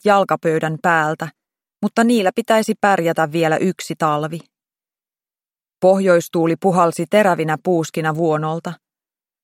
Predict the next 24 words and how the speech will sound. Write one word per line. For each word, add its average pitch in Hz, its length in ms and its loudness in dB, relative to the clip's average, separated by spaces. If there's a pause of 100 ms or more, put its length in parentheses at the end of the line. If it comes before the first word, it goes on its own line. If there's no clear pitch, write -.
(160)
Karen 175 420 2
veti 170 240 2
takin 190 360 0
kaulustaan 175 640 2
tiukemmalle 165 720 -2
ja 170 200 -2
toivoi, 165 600 0 (300)
että 170 300 0
olisi 202 240 0
muistanut 208 560 -2
ottaa 160 440 -2
lapaset. 156 500 -2 (1300)
Takkinsa 165 500 -4 (120)
taskussa 180 500 -2
hänellä 170 340 0
oli 170 180 0
kirje, 170 500 -4 (300)
jonka 170 220 -2
Fredrik 202 540 -2
Winter 160 540 -2 (240)
oli 175 180 0
antanut 190 460 0
hänelle 165 320 -2 (100)
kesällä 160 500 -2